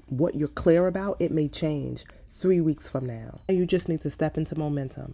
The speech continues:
What are the first three steps you can take towards action? If you can't commit to five days a week, commit to one day a week or three hours a week. While you may not be able to dedicate twenty hours a week to this new thing,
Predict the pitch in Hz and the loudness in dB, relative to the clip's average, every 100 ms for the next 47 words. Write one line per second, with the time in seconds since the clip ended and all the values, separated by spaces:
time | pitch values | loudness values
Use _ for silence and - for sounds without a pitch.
0 | - 131 165 202 185 175 - 175 175 - | -4 6 8 8 6 2 2 2 2 0
1 | 165 - 160 151 - - 147 - 139 - | -2 0 -2 -2 -6 -4 -4 -2 -4 -4
2 | - 143 139 - - 127 - 135 - 127 | -4 0 0 0 -8 -8 -8 -8 -6 -2
3 | 151 - 202 190 - 170 180 208 - - | -2 2 2 2 2 4 4 2 -2 -2
4 | 165 175 170 185 180 175 247 - - - | 0 0 2 2 2 2 0 -2 -20 -10
5 | - 151 165 - 165 139 123 123 120 127 | -2 2 0 0 -2 0 -2 -6 -4 -6
6 | - - - - 139 - 190 170 123 120 | -8 -14 -10 0 2 4 4 4 2 -4
7 | 117 123 117 - - - - - - - | -2 -2 -4 -8 -18 -20 -20 -20 -20 -20
8 | - - - - - - - - 160 180 | -20 -20 -20 -20 -20 -20 -14 4 6 6
9 | 185 180 185 214 214 196 156 180 - 190 | 6 6 6 4 4 0 -4 -4 2 2
10 | 180 185 180 180 151 175 190 185 180 151 | 4 2 0 -2 2 2 2 0 -2 -4
11 | - - - - 233 214 180 165 160 156 | -8 -16 -6 2 4 4 4 2 2 0
12 | 151 147 - - - 226 175 175 175 160 | 0 -2 -4 -10 2 2 4 2 4 2
13 | - 254 190 - 175 | 2 0 2 -2 -6